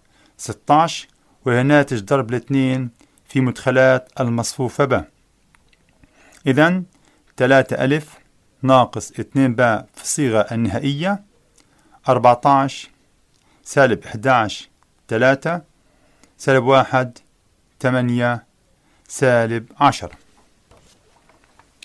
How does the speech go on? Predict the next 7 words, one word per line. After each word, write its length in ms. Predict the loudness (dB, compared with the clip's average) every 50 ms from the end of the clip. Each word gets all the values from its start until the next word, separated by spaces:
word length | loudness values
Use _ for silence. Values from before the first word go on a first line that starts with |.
| -20 _ _ _ _ -6
ما 200 | -2 0 0 0
زلنا 260 | 0 -2 -2 -2 -2
معكم 560 | 0 2 2 2 0 -2 -4 -8 -6 -8 -10 -12 -16 _ -8
طلابنا 320 | -4 -2 -2 0 0 0
الأعزاء 460 | -2 -2 -4 -4 -2 -2 0 0 -2
في 200 | -2 -6 -8 -8
شرح 580 | -8 -6 -4 -2 -2 -2 -2 -4 -6 -10 -20 _